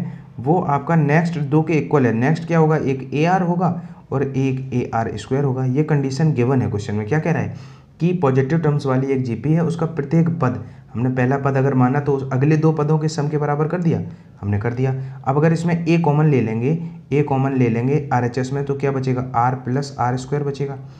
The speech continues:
अब ये ए इससे कट जाएगा तो इधर एक बचेगा, यानी कि बेस-, क्या मिल गया?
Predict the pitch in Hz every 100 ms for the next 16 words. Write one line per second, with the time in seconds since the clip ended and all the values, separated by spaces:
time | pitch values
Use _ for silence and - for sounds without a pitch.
0 | - - - - 143 - - 135 160 170
1 | 156 165 151 - 131 123 135 143 139 131
2 | 110 127 127 123 127 131 127 123 123 -
3 | - - - 123 143 151 131 127 131 147
4 | 151 151 123